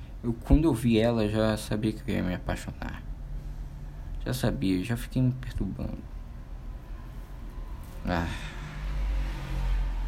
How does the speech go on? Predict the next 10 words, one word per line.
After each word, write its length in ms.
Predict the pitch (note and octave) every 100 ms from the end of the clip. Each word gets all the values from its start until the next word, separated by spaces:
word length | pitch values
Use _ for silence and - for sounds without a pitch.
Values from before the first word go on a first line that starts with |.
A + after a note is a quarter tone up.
| - - - - - -
Ouvi 260 | G#2+ A2 G#2+
essa 240 | G#2+ A2
moto 380 | G2+ F#2+ G2 -
aí, 260 | G#2 G#2+ A2
foda-se, 720 | - A2 G#2 G#2 - - -
eu 80 |
não 60 | -
tô 160 | - -
nem 160 | A2
aí. 260 | - -